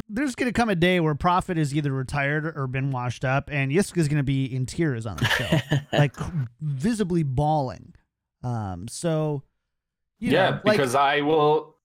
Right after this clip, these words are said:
Speaker 3: uh, p-, put him into the, uh, Hall of Fame as the goat.
Speaker 1: Old, yeah, old guard Overwatch, man. I hate to say it, dude, but they're moving on right now.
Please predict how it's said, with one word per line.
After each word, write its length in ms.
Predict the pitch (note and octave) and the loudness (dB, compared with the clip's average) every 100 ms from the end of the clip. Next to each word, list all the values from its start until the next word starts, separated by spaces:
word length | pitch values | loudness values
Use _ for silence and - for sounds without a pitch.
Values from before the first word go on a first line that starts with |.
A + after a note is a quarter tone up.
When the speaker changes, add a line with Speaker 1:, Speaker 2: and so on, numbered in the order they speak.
| - | -10
Speaker 3:
uh, 160 | - - | -8 -8
p-, 260 | - - - | -8 -8 -4
put 220 | - D#3 | 0 0
him 120 | D#3 | 0
into 240 | D3 D#3+ | 0 0
the, 560 | D3 D3 D3 D3 C#3+ C#3+ _ _ _ - - | 2 4 4 4 2 -2 _ _ _ -16 -2
uh, 720 | C3+ C3 C3 B2 B2 A2+ - | 2 2 2 2 0 -2 -6
Hall 220 | - D3 C#3 | -2 2 0
of 80 | |
Fame 480 | - C3 C3+ D3+ E3+ - | 0 0 0 0 -2 -2
as 320 | B2+ B2+ - | 0 0 -2
the 80 | C3 | -2
goat. 440 | D3+ C#3+ - - _ _ _ _ _ _ _ - | 0 0 -4 -10 _ _ _ _ _ _ _ -2
Speaker 1:
Old, 380 | G3 A3+ A3 G3 | 2 2 0 0
yeah, 240 | F#3 C3+ - - | 0 0 -4 0
old 300 | A3 C#4+ G#3 | 2 2 2
guard 260 | B3 B3 | 2 4
Overwatch, 560 | A3+ A#3+ A3+ F#3+ D#3+ D#3 | 4 4 4 4 2 2
man. 460 | E3 E3+ E3 E3 D#3 | 2 4 2 0 -4
I 160 | D3 | -2
hate 220 | C#3+ G#3+ G3 | 0 0 -2
to 80 | |
say 240 | F3+ A3+ A3 | -2 0 2
it, 100 | E3+ | 2
dude, 320 | F3 F3+ D#3+ | 4 4 2
but 240 | D3+ C3+ - _ _ | 0 0 -6 _ _
they're 200 | D#3 F#3 | 0 2
moving 320 | G3+ C4+ A#3 | 2 2 4
on 260 | A#3 C4 G#3 | 4 4 2
right 220 | D#3+ C3 | 0 0
now. 300 | A#2 A#1+ - | -4 -8 -14